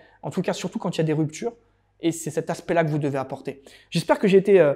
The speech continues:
euh, suffisamment précis, euh, dans, dans mes conseils. Je pense que j'ai été, euh,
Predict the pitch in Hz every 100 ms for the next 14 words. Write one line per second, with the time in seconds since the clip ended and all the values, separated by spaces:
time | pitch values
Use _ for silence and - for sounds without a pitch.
0 | - - - 147 147 143 - 190 190 180
1 | - 226 208 - 247 247 _ _ _ 151
2 | 143 143 147 151 151 151 160 160 175 240
3 | 277 175 - _ _ - 208 214 - 165
4 | 151 151 160 156 156 185 175 143